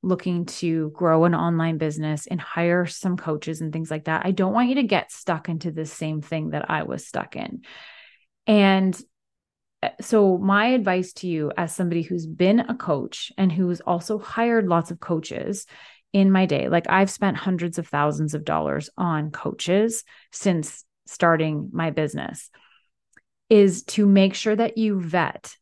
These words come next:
the people you're hiring, because I did not do that. My vetting for the coaches that I hired was, do they look successful online?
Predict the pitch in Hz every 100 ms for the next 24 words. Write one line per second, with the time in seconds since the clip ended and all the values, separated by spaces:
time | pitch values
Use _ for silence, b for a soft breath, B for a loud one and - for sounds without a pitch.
0 | _ 190 170 190 - 190 175 - 73 196
1 | 226 - 175 180 170 - 175 160 147 -
2 | - - _ _ 190 202 180 - 185 180
3 | 220 208 202 196 170 - 170 170 165 147
4 | - 175 175 185 214 247 247 B B -
5 | 175 196 202 156 160 190 190 b b -
6 | 190 165 165 180 170 165 156 156 156 -
7 | 180 170 147 151 - 185 175 156 180 185
8 | 214 208 185 185 190 - 165 156 - 160
9 | - 160 156 156 69